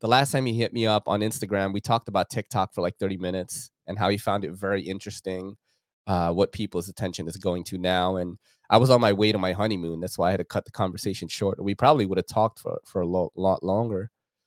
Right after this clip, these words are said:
Uh, but I'm just shy to ask for stuff. It's my, uh, you know, whether it's my weakness or not. Oh, <laughs> thank you so much, bro.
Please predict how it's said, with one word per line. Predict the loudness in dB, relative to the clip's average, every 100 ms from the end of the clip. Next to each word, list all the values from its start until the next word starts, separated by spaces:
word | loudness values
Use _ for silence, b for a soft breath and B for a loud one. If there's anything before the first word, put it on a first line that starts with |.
| _ _ _ _
Uh, | 2 4
but | 4
I'm | 2
just | -4 -4 -4 -4
shy | 2 4 6
to | 4
ask | 0 -4 -6
for | -6
stuff. | -2 0 0 0 -18 _ _ _ _
It's | -8 0
my, | 0 0
uh, | -2 -4 -8 _ _ _ _ -6
you | -4
know, | -4 -8 _ _ _ _ -20 -4
whether | -2 0
it's | -2 -2
my | -2
weakness | -2 -2 -6 -4
or | -4
not. | 0 2 2 0 _ _
Oh, | 4
<laughs> |
thank | 4 2 2
you | 0
so | 0 4 6 8
much, | 6 2
bro. | 2 2 2